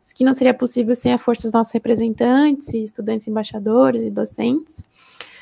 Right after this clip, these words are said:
E aí a gente convida, né, as pessoas muito pra se engajarem nesse momento, continuando a perguntar quem fez minhas roupas e do que são feitas as minhas roupas.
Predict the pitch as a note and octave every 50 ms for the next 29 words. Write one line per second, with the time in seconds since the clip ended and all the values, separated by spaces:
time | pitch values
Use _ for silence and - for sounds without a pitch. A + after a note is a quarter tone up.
0 | - - _ _ _ - - B3 A#3+ B3 B3 B3 B3 B3 B3 B3 B3 B3 A#3+ B3+
1 | C#4 C#4+ C#4+ D4 D4 C#4+ C4 C4 C4+ C4 - - C#4+ C#4 C#4 B3+ C#4 B3 C#4+ C#4
2 | C4+ C4 C4 - C4 C4 C4 - C4+ C4+ C4 C4 C4 C4+ C#4 C#4 C#4 - - D#4
3 | C#4+ C#4+ C#4+ - - C4 B3+ B3+ B3+ B3+ A#3+ B3 A#3+ A#3+ A3+ A#3 A#3 - - A#3+
4 | A#3+ A#3+ A#3+ A3+ - _ _ - B3+ - - B3 B3 B3+ C4 C#4+ D4+ D#4 D#4 -
5 | C4+ C4 B3 B3+ B3+ B3+ B3 A#3 A#3 A3+ - - B3+ B3 B3+ B3+ - - A#3+ A#3+
6 | A3+ A3+ A3+ A3+ A#3 A#3 A3+ A3 A3+ G#3+ A#3 A3+ A3+ B3+ C4+ - D4+ C4+ - A3
7 | G#3+ A#3+ A3+ - B3 A#3+ - B3 B3 C4 - - - A3+ A#3 A3+ A3+ A3+ A3+ A3+
8 | A3+ A3 A3+ A#3 A#3 A3+ A#3 A3 A3 A3+ A3+ A#3 B3 - - E4+ F4 - -